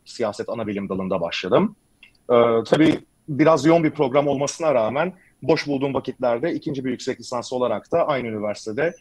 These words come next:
e, din bilimi ve laiklik üzerine dersler aldım.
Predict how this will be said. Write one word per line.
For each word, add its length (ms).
e, 40
din 220
bilimi 360
ve 100
laiklik 320
üzerine 400
dersler 420
aldım. 440